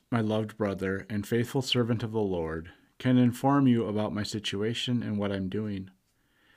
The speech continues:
I've sent him for this reason, so that you will know about us. He can reassure you. May there be peace with the brothers and sisters, as well as love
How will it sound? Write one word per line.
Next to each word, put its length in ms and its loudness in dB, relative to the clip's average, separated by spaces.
I've 160 0
sent 260 4
him 280 4
for 180 -2
this 240 -4
reason, 440 -6
so 160 0
that 240 2
you 120 4
will 120 6
know 240 2
about 320 -4
us. 400 -12
He 160 -6
can 240 -2
reassure 460 -2
you. 240 -4
May 220 6
there 160 8
be 160 0
peace 640 -4
with 140 -4
the 100 -4
brothers 420 0
and 140 -6
sisters, 500 -4
as 220 -6
well 420 0
as 200 -2
love 400 -2